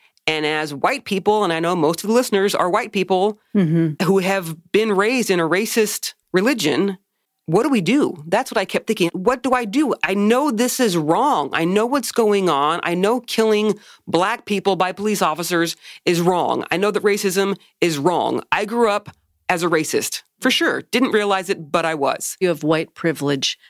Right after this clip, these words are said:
Speaker 2: bias. Like you,
Speaker 1: Yes.
Speaker 2: you just do.
Speaker 1: Yes. Yeah, and don't, and, and I don't
Speaker 2: I'm not
Speaker 1: recognize a lot
Speaker 2: saying
Speaker 1: of it.
Speaker 2: just you and not me, by
Speaker 1: No.
Speaker 2: the way.
Speaker 1: Well,
Speaker 2: But
Speaker 1: yeah.
Speaker 2: we,
Speaker 1: Yes.
Speaker 2: as white people, have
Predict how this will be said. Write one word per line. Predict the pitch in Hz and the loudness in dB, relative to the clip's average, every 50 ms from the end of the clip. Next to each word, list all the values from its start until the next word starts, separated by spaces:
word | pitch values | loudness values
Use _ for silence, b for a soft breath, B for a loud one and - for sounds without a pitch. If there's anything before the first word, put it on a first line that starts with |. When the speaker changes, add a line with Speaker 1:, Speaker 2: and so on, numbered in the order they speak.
| b _ - | b _ -4
Speaker 2:
bias. | 143 135 131 131 139 127 - - - 160 | -2 -2 -2 -2 -4 -6 -8 -8 -4 -4
Like | 156 135 - | -4 -2 0
you, | 175 180 165 151 147 | 0 2 2 2 2
Speaker 1:
Yes. | 143 131 - - - - - - | 2 0 0 0 -4 -8 -4 0
Speaker 2:
you | 196 196 | 0 0
just | 180 165 196 180 147 160 | 2 0 -2 -4 -4 -2
do. | 143 170 160 151 113 95 107 - - | -2 -2 -2 -2 -4 -8 -10 -6 -2
Speaker 1:
Yes. | 160 151 147 - - - - - - - _ _ _ _ - | 0 0 0 0 -2 -6 -8 -8 -8 -10 _ _ _ _ -4
Yeah, | 147 - | -2 -2
and | 170 190 | 0 0
don't, | 185 180 - - | 0 -2 -2 -2
and, | 180 170 170 165 - | -2 0 0 0 0
and | 165 170 | -2 -2
I | 156 | -2
don't | 165 165 160 | -2 -2 0
Speaker 2:
I'm | |
not | 175 | 0
Speaker 1:
recognize | 196 220 247 254 254 - - | 0 2 0 0 0 0 0
a | 285 | 0
lot | 262 | 0
Speaker 2:
saying | 233 226 214 | 0 0 0
Speaker 1:
of | 196 | 0
it. | - | 0
Speaker 2:
just | 202 190 - - 208 190 | 0 -2 -2 -4 -2 0
you | 262 233 214 | 0 0 0
and | 202 190 180 | 0 0 0
not | 175 160 160 | 0 0 0
me, | 180 185 175 170 | -2 -2 -2 0
by | 156 170 165 | 0 0 0
Speaker 1:
No. | 214 269 262 170 | 2 0 0 0
Speaker 2:
the | |
way. | 143 135 127 - _ _ - | -2 -4 -8 -12 _ _ -2
Speaker 1:
Well, | 175 190 - | -2 -2 0
Speaker 2:
But | - | 0
Speaker 1:
yeah. | 240 277 - - - | 0 0 0 -2 -2
Speaker 2:
we, | 180 190 185 165 151 139 135 151 151 _ _ - | 0 2 2 2 2 -2 -6 -10 -14 _ _ -8
Speaker 1:
Yes. | 160 151 160 - - 160 | -4 -2 -2 -2 -2 -2
Speaker 2:
as | 160 147 147 160 | -2 -2 0 0
white | 175 170 - - | 0 0 -2 -2
people, | 160 156 139 - - 123 123 120 - - B B B B _ - | -4 -4 -4 -2 -2 -2 -2 -2 -4 -8 B B B B _ -6
have | 147 160 180 175 175 170 160 - | -2 0 0 0 0 -2 -4 -6